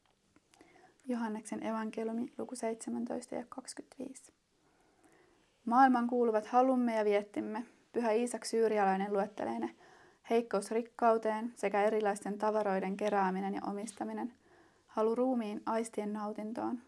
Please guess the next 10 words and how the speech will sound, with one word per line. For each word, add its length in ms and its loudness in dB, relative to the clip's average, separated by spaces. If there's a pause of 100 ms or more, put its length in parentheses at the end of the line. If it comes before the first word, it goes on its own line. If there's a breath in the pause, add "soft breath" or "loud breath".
Kunnianhimo, 720 -2 (140)
joka 220 0
on 100 0
kateuden 520 0
juuri. 440 -6 (540 soft breath)
Halu 240 0
käskeä 500 2
olla 140 0
määräävässä 680 0
asemassa. 600 -4